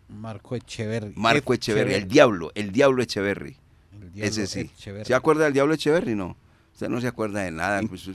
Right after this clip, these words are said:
Speaker 2: perdiendo tres uno,
Speaker 1: Un hincha y
Speaker 2: acorda-
Speaker 1: no sabe la historia
Speaker 3: ¿En
Speaker 1: de su
Speaker 3: qué
Speaker 2: No, no
Speaker 3: época
Speaker 2: sabe.
Speaker 3: jugó el Diablo Echeverría en el América?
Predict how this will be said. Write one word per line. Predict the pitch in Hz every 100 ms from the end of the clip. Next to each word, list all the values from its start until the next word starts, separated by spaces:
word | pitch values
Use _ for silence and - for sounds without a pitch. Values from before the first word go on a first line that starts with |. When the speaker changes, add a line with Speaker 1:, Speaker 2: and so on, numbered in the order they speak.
| - -
Speaker 2:
perdiendo | 95 101 104 113
tres | 113 107
uno, | 113 113 107
Speaker 1:
Un | 117 120
hincha |
y | 123
Speaker 2:
acorda- | 120 98 101
Speaker 1:
no | 120
sabe | 113 120
la | 113
historia | 98 - 107 113
Speaker 3:
¿En |
Speaker 1:
de | 113
su | 139
Speaker 3:
qué | 143
Speaker 2:
No, |
no | 156
Speaker 3:
época | 156 131
Speaker 2:
sabe. | 127
Speaker 3:
jugó | 117
el | 120
Diablo | 120 139 139
Echeverría | - 113 104 110 123
en | 127
el | 113 95
América? | 101 101 87 87